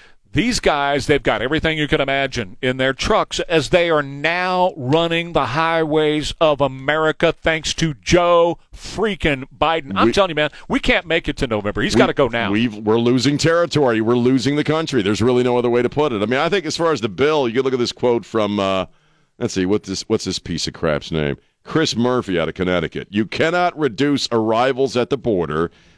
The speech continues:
Speaker 2: without allowing for more legal immigration." In what dimension does that make freaking sense? You know, that, that's the idea behind it.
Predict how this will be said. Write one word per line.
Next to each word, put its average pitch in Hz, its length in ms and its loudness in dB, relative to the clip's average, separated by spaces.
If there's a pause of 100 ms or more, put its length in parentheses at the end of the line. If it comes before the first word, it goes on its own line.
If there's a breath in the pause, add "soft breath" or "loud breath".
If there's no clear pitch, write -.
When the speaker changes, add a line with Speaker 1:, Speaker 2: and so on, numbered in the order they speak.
(100)
Speaker 2:
without 104 400 2
allowing 104 600 0
for 107 180 -2
more 98 360 0
legal 92 680 0
immigration." 76 680 -4 (840)
In 135 180 2
what 175 320 2 (300)
dimension 123 800 0
does 87 160 0
that 92 180 2
make 82 260 -4
freaking 76 440 -4
sense? - 580 -4 (600)
You 160 120 2
know, 160 200 0
that, 175 200 0
that's 202 240 0
the 196 140 2
idea 135 340 2
behind 98 340 -2
it. - 100 2